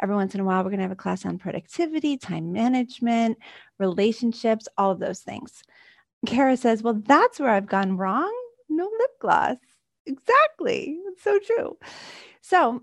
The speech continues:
<clears throat> today's class is on organization. And it's gonna be real interesting because before we get started, uh,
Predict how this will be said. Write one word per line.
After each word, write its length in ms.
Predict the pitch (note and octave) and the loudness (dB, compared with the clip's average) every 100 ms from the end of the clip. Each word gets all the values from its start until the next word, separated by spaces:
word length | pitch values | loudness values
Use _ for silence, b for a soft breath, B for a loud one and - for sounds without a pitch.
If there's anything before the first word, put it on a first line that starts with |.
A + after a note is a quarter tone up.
| _ | _
<clears throat> 360 | D4+ D#4 D4+ B3+ | 0 4 4 4
today's 320 | C4+ D4 D#4 | 4 2 2
class 300 | D4+ C#4 - - | 0 0 0 0
is 160 | B3 - | 0 0
on 280 | A#3+ A#3 A#3 | 0 0 0
organization. 960 | A3 G#3+ A3 G#3 F#3+ - D3+ - G3 A3+ - _ _ _ _ _ - - | 0 2 2 2 -2 -2 -6 -4 -8 -10 -16 _ _ _ _ _ -20 0
And 480 | B3+ B3 A#3+ A#3+ A#3+ - _ _ _ | 4 6 6 4 0 -6 _ _ _
it's 220 | - B3 - | -6 -4 -2
gonna 180 | B3+ | -2
be 60 | B3 | 0
real 220 | B3+ C4+ | 0 -2
interesting 560 | - B3 B3 - G#3 G3 | -2 -4 -6 -6 -6 -4
because 680 | G3+ G3+ - A3 G3+ G3 - B B B B B _ | -6 -8 -6 -2 0 -2 -6 B B B B B _
before 440 | A3+ A3 - C#4 D4+ | -2 -2 -2 2 2
we 140 | D4+ | 2
get 180 | B3+ - | 0 -2
started, 1040 | - - - - B3+ B3 G#3 F3+ G#3 C4+ F4+ | -6 -20 -8 -2 0 2 2 2 2 2 2
uh, 920 | G4 - _ _ - G3+ F#3 F3 | -2 -4 _ _ 2 4 4 2